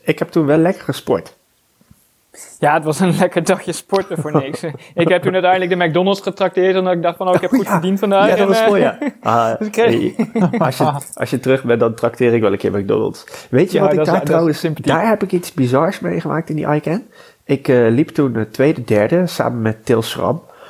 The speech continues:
Speaker 1: En, ehm, wij waren daar aan het lopen en we waren zes kilometer, zeven kilometer bezig. En toen kwam je door, eh,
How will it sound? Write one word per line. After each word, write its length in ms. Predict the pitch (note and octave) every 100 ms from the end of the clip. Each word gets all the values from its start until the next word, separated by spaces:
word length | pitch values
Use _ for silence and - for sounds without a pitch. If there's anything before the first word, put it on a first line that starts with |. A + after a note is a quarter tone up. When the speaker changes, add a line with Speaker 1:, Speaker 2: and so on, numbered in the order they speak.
| - _ _
Speaker 1:
En, 420 | - A#2+ A#2+ A#2 -
ehm, 340 | A#2 A2 G#2+ G#2 G2+ - B2+ - _ _ _ _
wij 200 | - B2
waren 220 | C3+ C#3
daar 100 | B2
aan 60 | A2+
het 100 | A2
lopen 380 | A2 C3 D3+ D3
en 100 | B2+
we 60 |
waren 240 | A#2+ A#2 A#2+
zes 280 | - B2+ -
kilometer, 640 | C3 B2+ B2+ B2 A#2+ A#2
zeven 300 | A#2 A#2+ B2
kilometer 360 | B2+ A#2 A2+ G#2+
bezig. 420 | G#2+ B2 D3 D#3
En 60 |
toen 100 | -
kwam 220 | - B2 B2
je 80 |
door, 320 | A2+ A2+ A2 G#2
eh, 200 | G2